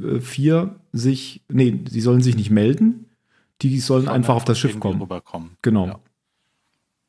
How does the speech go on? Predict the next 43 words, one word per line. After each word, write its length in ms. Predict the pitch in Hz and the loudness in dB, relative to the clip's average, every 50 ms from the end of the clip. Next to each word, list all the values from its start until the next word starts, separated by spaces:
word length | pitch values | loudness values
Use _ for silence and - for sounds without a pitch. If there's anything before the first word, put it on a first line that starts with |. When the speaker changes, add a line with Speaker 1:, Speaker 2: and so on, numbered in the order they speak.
| _ _ - - | _ _ -6 0
Speaker 2:
Ja, 120 | 123 117 | 2 2
und 180 | 113 113 107 - | 2 2 0 -2
die, 180 | 123 131 135 | -4 -4 -4
die, 360 | 127 - - 139 143 139 131 - - | -6 -8 -4 -2 0 -2 -2 -2 -2
die 100 | 143 143 | -2 0
ist 120 | 143 - - | 0 2 0
ja 100 | 139 123 | 0 2
die 100 | 127 120 | 2 2
ganze 280 | 123 120 117 - 120 | 2 2 2 0 -4
Zeit 300 | - - 123 120 120 - | -2 2 2 2 2 0
schon 220 | - - 107 104 - | -2 0 0 0 0
so 200 | - 104 98 - | -2 -2 -2 -2
am, 360 | 98 101 98 95 98 95 - - _ _ _ | -2 -4 -4 -4 -4 -6 -8 -12 _ _ _
äh, 480 | - 104 95 95 95 92 90 90 - 87 | 0 0 2 2 2 0 -2 -2 -4 -4
ja, 100 | 92 85 - - | -6 -6 -6 -4
am, 400 | - 95 95 92 95 95 90 80 | -2 0 0 0 -2 -4 -6 -8
am 180 | - 95 92 - _ _ _ _ - | -8 -8 -8 -8 _ _ _ _ -2
weitesten 880 | - 98 101 101 - - 98 - - - - - 98 95 95 98 98 95 - _ _ _ _ _ _ - | 0 2 2 2 0 -2 -4 -2 -4 -6 -6 -4 -4 -4 -4 -4 -6 -8 -12 _ _ _ _ _ _ 0
dabei, 800 | 95 90 90 90 87 87 - - _ - 90 85 87 87 87 82 | 2 2 4 2 2 0 -4 -8 _ -2 0 0 0 0 -2 -2
sich 380 | - - - 101 - - - - - | -2 -2 -2 0 -2 -2 -8 -8 -10
so 180 | - - 101 | -2 -2 0
mit 200 | 85 92 95 - | 0 0 0 0
dem 120 | - 92 - | -2 -2 -2
Zylon-Dasein 880 | - - 85 90 90 90 90 87 - 85 85 85 90 85 85 85 85 - | -4 -4 -2 0 2 2 2 2 2 0 0 0 0 0 0 -2 -4 -4
irgendwie 400 | 87 85 85 85 82 87 85 85 | -6 -6 -6 -4 -4 -4 -4 -4
ab- 140 | - - - | -4 -4 -2
Speaker 1:
Ja, 240 | 139 156 180 208 - - | 0 0 0 0 0 2
ja, 100 | 151 156 | 2 4
aber 100 | 160 - | 4 4
ich 60 | - - | 2 2
meine 140 | 147 151 156 156 | 4 2 2 2
hier 40 | - | 2
Speaker 2:
zu 80 | - | 2
arrangieren. 80 | 160 151 | 0 2
Speaker 1:
ganz 280 | - 143 147 185 196 - | 4 2 2 2 0 0
clever, 600 | - 165 165 180 185 190 156 147 147 151 - - | -2 0 0 0 2 2 2 2 2 0 -2 0
ähm, 420 | 135 127 131 131 131 131 127 123 131 | 0 0 2 0 0 0 -2 -4 0
direkt 340 | 127 127 123 139 151 151 - | 0 0 2 2 -2 -2 -4
Flucht 340 | - - 147 156 160 - - | -2 0 0 0 0 0 -2
nach 120 | 156 147 | -2 -2
vorne, 480 | - - 135 139 151 170 180 170 165 - - - | 0 2 2 4 4 4 2 2 0 -2 -2 0
ähm, 240 | 147 139 143 139 131 | 0 2 2 2 0
so, 420 | 127 127 131 139 151 156 156 - | 2 2 2 2 2 0 -4 -10